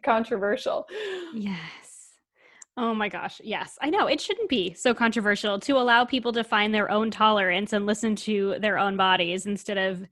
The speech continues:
Speaker 2: n-, feeling like they need to meet this number, which
Speaker 1: Right.
Speaker 2: is
Speaker 1: It's a disempowering
Speaker 2: Yeah.
Speaker 1: experience. That, that what you described is what I've heard over and over again. And it was hearing that over and over again that made me go, "Okay,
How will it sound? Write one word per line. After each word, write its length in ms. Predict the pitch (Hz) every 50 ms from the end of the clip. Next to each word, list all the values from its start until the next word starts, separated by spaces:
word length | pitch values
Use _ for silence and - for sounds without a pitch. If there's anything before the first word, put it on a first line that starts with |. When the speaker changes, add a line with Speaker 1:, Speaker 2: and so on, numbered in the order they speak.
| - - _ _ _ _ -
Speaker 2:
n-, 140 | 214 208 190
feeling 320 | - 226 214 196 196 190
like 160 | 185 185 185 -
they 80 | 196 180
need 220 | 170 170 175 180
to 120 | - - 196
meet 460 | 180 175 165 147 82 - - - - _ _ _ _ _ _ _ _
this 400 | 196 175 175 139 - - - - _ _ _ _ _ -
number, 420 | 220 202 185 175 156 139 127 104 147
which 200 | - 196 180 -
Speaker 1:
Right. 100 | 175 147
Speaker 2:
is 340 | 185 - - - - - - - 220
Speaker 1:
It's 160 | 214 - 254
a 60 | 226
disempowering 840 | 202 208 226 214 - 240 214 196 - 208 185 170 165 170 165 170 165
Speaker 2:
Yeah. 60 | 170
Speaker 1:
experience. 680 | - - - - - 190 - - - - - - -
That, 200 | - 185 180 - - - - -
that 180 | - - -
what 300 | 196 190 185 202 190 185
you 120 | 208 208 190
described 520 | 180 208 180 - - - 175 170 175 - 185
is 140 | 175 -
what 120 | - 175 156
I've 140 | 160 170 -
heard 240 | - 180 170 160 151 - _
over 300 | 220 196 185 180 180 185
and 120 | 180 175 165
over 280 | 170 170 175 175 175
again. 340 | 175 175 175 170 - - 180
And 100 | 180 180
it 80 | 180 175
was 180 | 180 185 190
hearing 360 | - - 208 202 202 196 190
that 240 | 196 196 196 190 - - -
over 360 | 208 196 196 190 196 202 196
and 100 | 196 196
over 240 | 190 185 190 190 185
again 300 | 185 175 185 175 180 185 185
that 160 | 175 - 175
made 180 | 180 175 175 175
me 120 | 175 170
go, 320 | 170 180 165 165 160 165 - 190
"Okay, 580 | 214 262 254 - 269 214 175 180 170 170 -